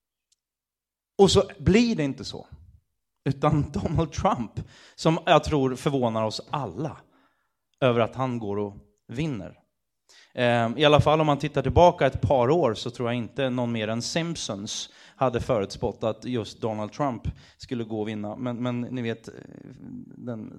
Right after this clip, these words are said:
tecknade serien Simpsons hade visst, eh, förutsett <laughs> det för några år sedan. Ehm, men det är så lätt. Man sitter på all data.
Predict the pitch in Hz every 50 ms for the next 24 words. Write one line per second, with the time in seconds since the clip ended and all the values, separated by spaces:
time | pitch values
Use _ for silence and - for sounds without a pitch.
0 | - _ - 135 127 - 131 120 117 117 - 131 117 113 113 113 117 - 135 127
1 | 123 113 - 113 107 107 - - 113 110 110 110 110 107 - - _ - 110 110
2 | 110 107 - - - - - - 127 117 113 131 - - - 139 123 - - -
3 | - - - - - 175 170 139 - - 151 127 123 110 - - - - - -
4 | - 139 - - 185 190 190 180 170 160 151 143 139 135 - 135 117 117 117 120
5 | - - - - - 147 151 151 156 156 147 - - - 180 240 285 285 - -
6 | 262 233 226 302 285 143 - - - - - _ - 233 247 247 - - 320 277
7 | - - 233 - 262 - 233 220 202 170 151 151 240 220 - - - - 233 220